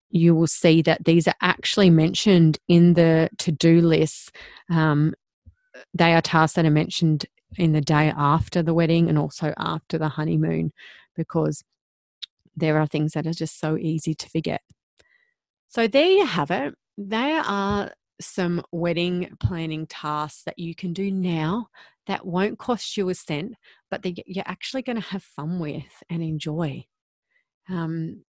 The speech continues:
you don't have to always spend money with everything you do for your wedding, especially some D-,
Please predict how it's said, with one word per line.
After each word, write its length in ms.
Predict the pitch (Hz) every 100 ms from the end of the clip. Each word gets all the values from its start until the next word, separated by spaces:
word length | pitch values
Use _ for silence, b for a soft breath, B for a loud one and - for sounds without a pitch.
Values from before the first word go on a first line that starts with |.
| _ _ _ _ _ _ _ -
you 160 | 190
don't 340 | 190 185 196 202
have 280 | 185 - -
to 200 | 190 -
always 520 | 180 180 180 180 -
spend 580 | - - 180 185 175 180
money 580 | 175 170 170 156 175 214
with 280 | 170 170 _
everything 600 | 180 185 190 175 185 170
you 180 | 165 160
do 240 | 156 160 156
for 160 | -
your 140 | 160 156
wedding, 460 | 156 160 160 156 - B B B
especially 460 | 202 - 233 - 208
some 220 | - 175
D-, 260 | 170 160